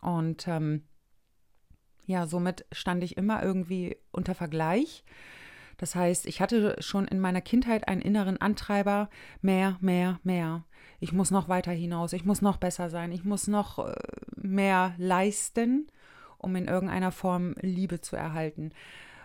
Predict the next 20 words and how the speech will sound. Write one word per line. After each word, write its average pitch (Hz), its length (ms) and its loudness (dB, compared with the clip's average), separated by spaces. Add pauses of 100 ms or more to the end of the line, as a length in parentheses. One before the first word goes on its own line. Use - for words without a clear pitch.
(100)
um 190 180 0
in 185 100 -2
irgendeiner 214 640 6
Form 202 380 0
auch - 100 -6
das - 260 -8 (300)
kurze 311 420 2
Gefühl 233 480 4
von 196 540 0
wertvoll 175 600 0
zu - 200 -6
sein, 156 460 -2 (200)
zu - 140 -6
erhalten. 156 560 -4 (560)
So, - 160 -4
und 170 180 -2
was 254 200 2
ist - 140 -2
daraus 233 340 0
passiert? - 680 -4